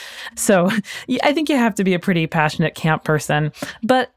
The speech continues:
I'm an interesting camp person, actually. So I went to Young Judea camps. You mentioned Sprout Lake.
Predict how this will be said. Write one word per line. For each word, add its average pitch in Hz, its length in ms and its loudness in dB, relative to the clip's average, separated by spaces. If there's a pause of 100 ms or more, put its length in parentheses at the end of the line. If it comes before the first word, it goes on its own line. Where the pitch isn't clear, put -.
(520)
I'm 302 160 2
an 294 80 2
interesting 180 600 0
camp 160 300 0
person, 156 540 0 (280)
actually. 147 640 0
So 180 380 2
I 202 120 2
went 233 220 0
to 214 280 0
Young 185 200 2
Judea 147 300 0
camps. - 420 -4
You 170 100 2
mentioned 156 320 0
Sprout - 260 -4
Lake. 185 240 -2